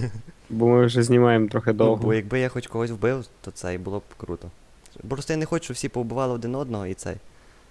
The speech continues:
Speaker 1: Е, я навіть не бачив нікого, крім тебе. <laughs>
Speaker 2: Який помер від кріпера.
Speaker 1: Ні, ну,
Speaker 2: О.
Speaker 1: кріпер це, це зло. Е,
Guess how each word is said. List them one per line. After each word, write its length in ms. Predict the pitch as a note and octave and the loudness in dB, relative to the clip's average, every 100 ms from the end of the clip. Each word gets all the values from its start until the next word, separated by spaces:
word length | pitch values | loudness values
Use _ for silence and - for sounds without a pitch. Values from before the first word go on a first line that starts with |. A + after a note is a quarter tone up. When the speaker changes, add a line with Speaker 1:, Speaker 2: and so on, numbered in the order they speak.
| _ - _ - | _ -20 _ -20
Speaker 1:
Е, 40 | - - - - - A2+ - - - | -16 -16 -16 -18 -16 -18 -18 -18 -6
я 200 | A#2+ B2+ | -2 0
навіть 200 | B2 B2 | 0 -2
не 80 | |
бачив 380 | G#2+ A2+ G2+ G#2 | 0 2 0 -4
нікого, 260 | F#2+ G2 G2+ | -4 -4 -2
крім 200 | B2 C#3 | 0 8
тебе. 320 | - C#3+ G#2 - - | 8 8 4 -6 -6
<laughs> 140 | C3 - B2+ G#2+ - - _ - | -6 -4 -8 -10 -16 -20 _ -4
Speaker 2:
Який 300 | D#3+ - A#2 | -2 2 2
помер 340 | C#3 A#2+ A#2+ | 4 6 6
від 140 | A#2 - | 4 2
кріпера. 460 | A2+ A2+ A2+ A2 - - B2+ - - - - - - | 0 2 2 0 -2 -14 -18 -18 -18 -18 -14 -14 -10
Speaker 1:
Ні, 120 | - F#3+ | -6 -2
ну, 320 | G3 D#3+ C#3 | 0 2 4
Speaker 2:
О. 40 | |
Speaker 1:
кріпер 340 | C#3 C3+ C3+ - | 4 2 0 -4
це, 100 | C3+ C3+ - - | -12 -14 -18 -16
це 120 | - | -12
зло. 340 | A2+ G#2 G2 A2 - _ _ _ _ _ - - _ _ _ - - _ _ _ - - - - _ _ _ _ _ _ _ - _ - | -6 -4 -4 -6 -14 _ _ _ _ _ -20 -20 _ _ _ -20 -20 _ _ _ -20 -20 -20 -20 _ _ _ _ _ _ _ -20 _ -12
Е, 520 | B2 B2+ B2+ B2+ B2 | -8 -6 -6 -6 -8